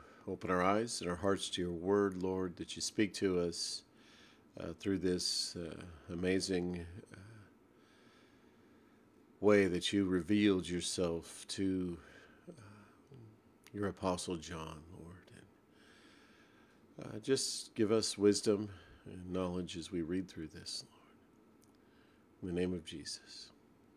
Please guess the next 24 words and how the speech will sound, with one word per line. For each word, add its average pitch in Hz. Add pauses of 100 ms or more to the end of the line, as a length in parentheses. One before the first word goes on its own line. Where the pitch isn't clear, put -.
(1700)
So -
John 139
addresses 127
seven 131
churches 117
with 101
a 101
challenge 110
to -
remain 101
faithful 139
to 131
Jesus 101
despite 104
persecution 98
and 90
the 90
temptation 92
to 85
apathy. 92 (800)
His 117 (480)
visions 123
open 117
up 110